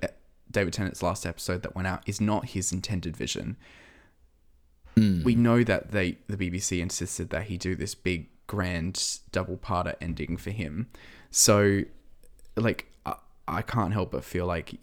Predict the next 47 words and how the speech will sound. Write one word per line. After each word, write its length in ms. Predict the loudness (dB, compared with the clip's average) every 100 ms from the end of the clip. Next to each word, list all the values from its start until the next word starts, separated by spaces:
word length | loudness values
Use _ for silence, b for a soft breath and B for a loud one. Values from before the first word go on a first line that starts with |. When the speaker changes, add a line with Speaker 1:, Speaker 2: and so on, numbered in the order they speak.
| -14 -14
Speaker 1:
uh, 280 | -16 -16 -20 -20 -20 -20 -20 -20 -20 -20 -20 -20 -20 -20 -20 -20 -20 -20 -20 -2
if 140 | 0
he 80 | 2
felt 240 | 4 4 4
like 180 | 0
he 100 | 0
was 200 | 0 0 2
writing 240 | 2 0
for 360 | 0 0 0 -4 -16 _ _ _ _ -8 0
no 260 | 2 4
one 200 | 4 2
but 100 | 2
himself, 580 | 0 0 0 0 -4 -10 -12
if 100 | -8
he, 160 | -10 -10 -20 _
if 160 | -8 -2
he 180 | -4 -4 _ _
had 240 | 4 6 4
the 60 |
Speaker 2:
Mm. 40 | 2
Speaker 1:
sort 160 | 0
of 160 | -2 -8 B B B B B B B B B B B -20 b b b b -6
shackles 500 | 2 2 2 0 2
of 260 | 0 -2 -2
the 100 | 2
B 140 | 2
B 100 | 2
C 300 | 2 2 2
off 160 | 0 0
his 160 | 0
back, 340 | 2 0 0 0
then 120 | 0
he 60 | 2
would 140 | 2
have 100 | 0
done 220 | -2 -2
the 60 | -2
story 320 | 0 0 0
that 220 | 0 -4 -8
we're, 440 | -2 0 2 -2 -6 _
or 120 | 6 6
a 60 | 8
version 360 | 8 6 4
of 360 | 2 0 -2 -8
the 120 | -6 -4
story 360 | -2 -2 -4
that 300 | -2 -4 -6